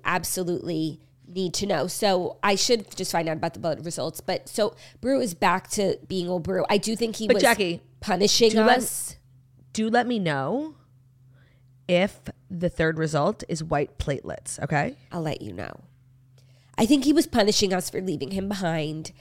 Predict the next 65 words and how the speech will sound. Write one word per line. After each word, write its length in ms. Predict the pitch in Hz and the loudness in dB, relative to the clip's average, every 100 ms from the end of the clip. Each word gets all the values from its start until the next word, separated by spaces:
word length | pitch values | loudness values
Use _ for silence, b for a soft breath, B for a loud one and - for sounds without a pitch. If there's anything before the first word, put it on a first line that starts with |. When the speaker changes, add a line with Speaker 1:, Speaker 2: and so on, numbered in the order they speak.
| b b | b b
Speaker 1:
and 140 | 170 | -4
he 80 | 185 | -2
was 120 | 185 | 0
acting 360 | 156 180 185 185 | 0 -2 -2 -2
out, 260 | 165 165 | 0 -2
and 120 | 156 | -4
he 100 | 165 | -4
made 260 | 170 165 170 | -2 -2 -2
mommy 320 | 165 151 165 | -4 -4 -4
run 240 | 156 156 156 | -4 -4 -4
up 160 | 165 | -6
a 40 | 156 | -4
bill 200 | 160 165 | -2 -4
of 120 | 156 | -4
thousands 440 | 156 151 156 139 | -4 -4 -4 -8
of 100 | 165 | -8
dollars 380 | 165 170 160 143 | -6 -4 -4 -6
of 80 | 147 | -8
tests 500 | 180 127 - - - B B | -6 -4 -6 -10 -16 B B
just 160 | - 165 | -8 -4
so 80 | 170 | -4
he 80 | |
could 140 | - 156 | -6 -4
get, 160 | 170 | -4
like, 120 | - 156 | -4 -4
a 40 | |
little 240 | 156 151 | -6 -4
attention 460 | 131 - 117 123 123 | -6 -6 -8 -6 -8
and 100 | 107 | -10
love. 200 | 76 - | -12 -8
That's 200 | 113 - | -6 -4
what 120 | - | -6
I 40 | - | -8
think. 260 | - - - | -8 -14 -6
Speaker 2:
I, 80 | - - - _ _ | -6 -6 -20 _ _
I 140 | 233 277 | 4 6
don't 160 | 311 | 4
think 160 | 233 180 | 2 -4
so, 260 | - 160 160 | 0 0 0
because 240 | 214 226 | 0 0
we 60 | 247 | 0
didn't 120 | 311 | -4
even 120 | 359 | -2
get 120 | 294 | -2
to 80 | 277 | -2
share 260 | - 208 196 | 0 0 0
on 60 | |
the 60 | 180 | -2
toast, 280 | - 165 - | -2 -4 -2
like, 120 | 180 | -4
the 60 | 180 | -2
most 160 | 175 | -4
amazing 500 | - 165 165 160 170 | -4 -4 -2 -4 -6
thing 200 | - 160 - | -4 -4 -2
ever 220 | 143 160 | -4 0
that 140 | 180 | 4
happened. 260 | 196 240 247 | 4 2 -2
Something 240 | 294 330 | -2 -2
really 180 | 208 214 | -2 -2
devastating 460 | 208 139 - 151 156 | -2 -4 -4 -6 -4
that 100 | 151 | -4
happened 260 | 131 151 | -4 -6
to 100 | 143 | -10
me 140 | 120 120 | -8 -6
was 200 | 139 | -8